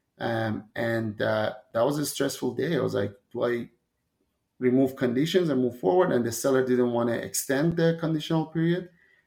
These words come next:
And I had to pull the plug. Yeah, it was, it was a bit, it was a bit of a punch,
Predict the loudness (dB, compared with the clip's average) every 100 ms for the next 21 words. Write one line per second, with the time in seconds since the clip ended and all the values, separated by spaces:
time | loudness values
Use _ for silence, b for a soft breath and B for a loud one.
0 | b 4 4 4 2 0 0 0 0 -2
1 | -4 -4 -8 _ _ _ _ _ 6 8
2 | 8 6 2 -2 -12 -10 -2 -2 0 2
3 | 2 0 -4 -6 -6 -10 _ 8 8 4
4 | -2 0 2 -2 -6 -14